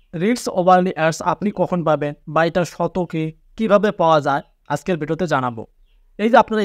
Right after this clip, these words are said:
স্ক্রিনে দেখতে পারতেছেন, এখানে দেখেন স্টার রয়েছে এবং এখানে রিলস ওভারলি অ্যাডস of other monetization সব কিছু টিক মার্ক।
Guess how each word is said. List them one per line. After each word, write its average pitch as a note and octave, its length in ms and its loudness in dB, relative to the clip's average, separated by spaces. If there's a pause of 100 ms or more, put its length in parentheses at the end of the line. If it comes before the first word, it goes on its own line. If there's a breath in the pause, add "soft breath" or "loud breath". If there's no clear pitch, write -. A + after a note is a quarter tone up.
স্ক্রিনে G3+ 260 -4
দেখতে E3+ 220 -6
পারতেছেন, D#3+ 420 -4 (360)
এখানে G3+ 220 0 (100)
দেখেন F3 260 0 (400)
স্টার F#3+ 200 2 (220)
রয়েছে F3 300 -2 (580)
এবং F3 140 -2 (120)
এখানে F3+ 220 -2 (100)
রিলস F3+ 260 -4
ওভারলি F3 340 2
অ্যাডস E3+ 260 -2
of - 60 -4 (100)
other F3+ 220 2
monetization E3+ 340 -4 (100)
সব - 200 -2
কিছু F#3 140 -4 (100)
টিক D#3 220 -2
মার্ক। G#2+ 140 -6